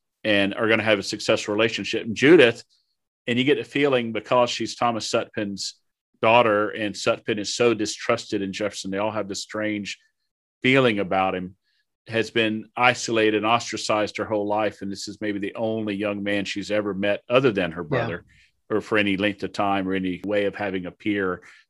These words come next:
Speaker 1: someone to speak to. And she falls in love and, and wants to marry him. And then, of course, the war intervenes. And at this point, Thomas has told him there's, he's got an octoroon mistress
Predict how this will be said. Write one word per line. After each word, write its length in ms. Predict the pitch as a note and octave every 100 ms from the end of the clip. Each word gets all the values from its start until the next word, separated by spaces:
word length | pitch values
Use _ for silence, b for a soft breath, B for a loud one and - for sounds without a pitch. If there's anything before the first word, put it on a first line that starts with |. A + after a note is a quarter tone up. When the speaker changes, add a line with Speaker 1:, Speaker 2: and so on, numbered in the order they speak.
| _
Speaker 1:
someone 280 | - A2+ G2+
to 60 | F#2
speak 340 | - B2+ B2+
to. 260 | G2 F2 F2+ _ _ _ _ _ _ -
And 440 | B2+ A#2+ A#2 A#2
she 240 | - D3+ E3 D#3+ - _ _
falls 260 | C#3 C3+ A#2+
in 80 | A2+
love 220 | A2 A2+
and, 200 | A2+ G#2+ B2
and 140 | A2
wants 160 | A2 -
to 100 | A#2+
marry 280 | D3+ F3
him. 180 | D#2 B1+ -
And 280 | A#2+ A#2 -
then, 420 | A#2+ G2 C3+ C#3+
of 100 | C3+
course, 520 | - A2+ A#2+ - - -
the 60 |
war 300 | A2+ B2+ C3
intervenes. 760 | G#2+ F2 E2 D#2 C#2+ - - - -
And 440 | G#2 G2+ G2+ G2 - _ _ _
at 180 | B2 G#2+
this 220 | C3 E3
point, 400 | - C3+ B2 A#2+ _ _ _ _ _ _
Thomas 400 | C3 B2 B2 -
has 140 | G#2+
told 300 | - B2 A#2
him 400 | A2 G#2 G2+ F#2+ _
there's, 420 | B2+ A2+ G#2+ - -
he's 200 | B2+ A#2+
got 260 | A#2+ A#2
an 140 | A2+ A2+ _ _ A#2+ -
octoroon 600 | B2+ - B2 B2 A2+ G#2+
mistress 720 | G#2+ A2+ - C3 - -